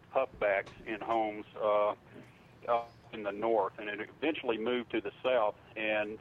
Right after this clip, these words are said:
started evolving into, into a, a, uh, necessary, uh, maintenance issue for H V A C systems. And when, when we started our business in nineteen seventy-three, I think we were only the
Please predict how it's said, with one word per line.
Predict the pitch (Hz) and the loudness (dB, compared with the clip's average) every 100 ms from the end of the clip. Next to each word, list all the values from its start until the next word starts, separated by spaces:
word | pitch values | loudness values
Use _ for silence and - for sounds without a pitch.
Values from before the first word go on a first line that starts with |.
| - | -6
started | 127 117 110 104 | 0 0 0 -2
evolving | 107 113 110 107 | 2 4 4 2
into, | 107 104 - - - - | -4 -6 -8 -10 -12 -16
into | 110 - - 107 107 104 | -18 -16 -8 -6 -4 -2
a, | 107 104 101 101 - - - | 0 0 -2 -8 -18 -12 -4
a, | 104 104 104 101 | -2 -2 -4 -4
uh, | 104 | -2
necessary, | 104 120 120 - 117 110 101 107 - - - - 113 | 0 -4 -4 -4 0 0 -2 -10 -20 -20 -20 -10 -2
uh, | 104 | -2
maintenance | 104 127 151 104 - | 0 -2 -2 -4 -8
issue | 107 101 104 101 - | -8 -6 -8 -10 -2
for | 131 123 | 2 2
H | 104 104 - | 0 -4 -6
V | |
A | 104 101 98 | -4 -4 -6
C | 101 101 - | -12 -12 -10
systems. | 101 - 95 95 | -10 -10 -12 -12
And | 101 | -10
when, | 107 120 - - - | -6 -6 -8 -16 -4
when | 117 | 0
we | 143 - | 0 0
started | 151 143 120 | 2 2 4
our | 110 | 0
business | 104 120 123 117 - | 2 0 0 -4 -6
in | 113 | -4
nineteen | 113 - 110 - | -4 -4 -8 -2
seventy-three, | 113 101 90 - 123 110 | -2 -2 -6 -4 -2 0
I | 98 | -2
think | 117 117 | -4 -6
we | 120 | -2
were | 117 | 2
only | 117 117 | 2 0
the | 104 | -6